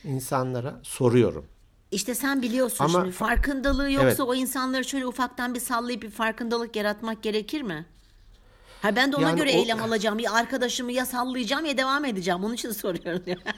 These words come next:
Speaker 1: Şaka, şaka. Ee,
Speaker 2: Ya
Speaker 1: hakikaten var mı
Speaker 2: burada
Speaker 1: öyle bir
Speaker 2: hani
Speaker 1: şey?
Speaker 2: Şöyle, şöyle söyleyeyim.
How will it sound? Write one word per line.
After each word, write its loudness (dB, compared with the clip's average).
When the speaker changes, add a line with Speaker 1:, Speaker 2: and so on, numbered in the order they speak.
Speaker 1:
Şaka, -6
şaka. -10
Ee, -2
Speaker 2:
Ya 4
Speaker 1:
hakikaten 0
var 0
mı 6
Speaker 2:
burada 4
Speaker 1:
öyle 6
bir 4
Speaker 2:
hani 4
Speaker 1:
şey? -6
Speaker 2:
Şöyle, 2
şöyle -2
söyleyeyim. -2